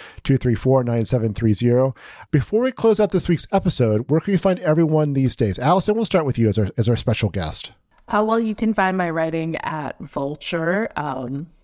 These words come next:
Speaker 2: find my byline there. It'll all be there. Uh, and you can find me on Twitter at Allison Wilmore, uh, though I've been trying to be on there less for my own <laughs> sake.
Speaker 1: What about your dog? Does your dog have any sort of so-, social media presence?
Speaker 2: <laughs> Yeah, you can find my,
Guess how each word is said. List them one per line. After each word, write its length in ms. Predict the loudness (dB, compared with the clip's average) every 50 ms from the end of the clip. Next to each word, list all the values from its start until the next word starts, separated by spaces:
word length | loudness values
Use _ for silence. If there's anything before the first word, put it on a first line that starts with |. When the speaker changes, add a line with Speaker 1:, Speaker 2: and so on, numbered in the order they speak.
| _ _ -6
Speaker 2:
find 240 | -2 0 0 2
my 80 | 0 0
byline 360 | 0 0 0 0 -2 -2 0
there. 280 | 0 2 2 2 2 0
It'll 180 | -2 -4 -4
all 160 | -2 -2 -2 0
be 120 | 0 0
there. 400 | 2 2 2 2 2 0 -2 -4 -10 -4
Uh, 240 | 0 0 0 0 -2
and 100 | -4 -4
you 80 | -4
can 100 | -4 -4
find 180 | -2 0 0 0
me 100 | 0 0
on 100 | -2 0
Twitter 320 | 0 0 0 0 0 -2 -4
at 220 | -6 -6 -6 -8 -8 -6
Allison 420 | -6 -4 -2 -2 -4 -4 -6 -8 -6
Wilmore, 540 | -4 -4 -4 -4 -4 -4 -2 0 -2 -2 -2 -2
uh, 200 | -2 -2 -2 -2
though 180 | -2 -2 0 0
I've 140 | -2 -2
been 160 | -4 -6 -8 -8
trying 440 | -4 0 2 2 2 2 0 -4 -6
to 160 | -6 -6 -6
be 160 | -4 -2 -2
on 220 | -2 -2 -2 -2 -2
there 260 | 0 0 0 -2 -4 -6 -8
less 600 | -8 -8 -6 -6 -8 -10 -10 -8 -8 -8 -8 -10 -12 -14 -18
for 420 | -10 -4 -2 0 0 0 -2 -4 -4
my 220 | -4 -4 -2 -2 -2
own 300 | -4 -4 -2 -2 -2 -4
<laughs> 60 | -4
sake. 240 | -6 -10 -8 -2 0
Speaker 1:
What 140 | 2 2
about 320 | 4 4 4 4 4 2 0
your 100 | -2 -2
dog? 520 | 0 2 4 4 6 6 4 2 0 -2
Does 120 | -2 -2 -2
your 120 | 0 2
dog 200 | 2 4 4 4
have 120 | 4 4
any 80 | 2 2
sort 160 | 2 2 2
of 60 | 2 2
so-, 100 | 0 -2
social 260 | 0 0 0 2 2
media 240 | 2 2 2 2 2
presence? 540 | 2 2 2 2 0 -2 0 -2 -2 -2 -2 -4
Speaker 2:
<laughs> 40 | -2 -2 -2 -2 -2
Yeah, 160 | 0 0 0
you 100 | 0 0
can 180 | 0 0 0
find 380 | 0 0 0 2 2 2 2 2
my, 220 | 2 2 2 0